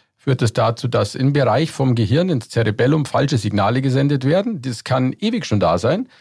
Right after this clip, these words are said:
Oder hast eine Störung in der Halswirbelsäule und auf einmal justiert man das oder bringt es wieder in normale Funktion und die Nervensignale kommen anders da oben an und dein, die Wahrnehmung von deinem Gehirn in der Umwelt,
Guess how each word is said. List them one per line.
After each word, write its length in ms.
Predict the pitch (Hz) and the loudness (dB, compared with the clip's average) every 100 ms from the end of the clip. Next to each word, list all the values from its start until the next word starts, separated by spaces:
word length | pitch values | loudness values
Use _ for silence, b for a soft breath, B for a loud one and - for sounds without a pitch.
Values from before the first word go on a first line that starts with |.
| b b | b b
Oder 180 | 123 113 | 0 2
hast 180 | 117 - | 0 -2
eine 40 | |
Störung 320 | 110 123 117 | -2 0 0
in 80 | 110 | 2
der 80 | 107 | 2
Halswirbelsäule 760 | 107 156 131 113 104 113 143 220 - b b b b b | 0 0 -2 0 2 2 2 0 -6 b b b b b
und 180 | - 131 | -4 0
auf 140 | 120 | 0
einmal 220 | 120 117 113 | 2 2 2
justiert 420 | 110 - 240 - | 2 0 -4 0
man 120 | 113 | 0
das 280 | 98 240 - | 0 -2 -2
oder 240 | 107 110 | 0 0
bringt 280 | 107 131 139 | 0 -2 -2
es 200 | 117 - | -4 -2
wieder 400 | 120 117 113 107 110 | 0 2 4 2 0
in 120 | 120 | -2
normale 360 | 113 107 120 160 | 0 2 0 0
Funktion 500 | 135 110 - 160 190 | -2 -4 0 0 0
und 200 | 139 120 | -2 -2
die 400 | 120 117 120 117 | 0 0 0 -2
Nervensignale 800 | 123 139 139 120 117 117 123 127 | -2 -2 0 -2 0 -2 0 -2
kommen 240 | - 120 | -2 -2
anders 340 | 110 127 127 - | 0 0 0 -2
da 80 | |
oben 260 | 117 120 117 | -2 0 0
an 200 | 104 185 | 0 0
und 180 | 196 143 | -2 0
dein, 380 | 127 131 127 - B B B B | 0 0 -2 -6 B B B B
die 100 | 131 | 0
Wahrnehmung 520 | 120 139 156 143 131 | 2 2 2 2 2
von 160 | 120 139 | 0 -2
deinem 220 | 131 127 | 0 0
Gehirn 340 | 120 104 151 170 | 2 2 2 2
in 140 | 147 | 0
der 140 | 120 | 0
Umwelt, 500 | - 151 156 160 151 | 2 2 2 0 -2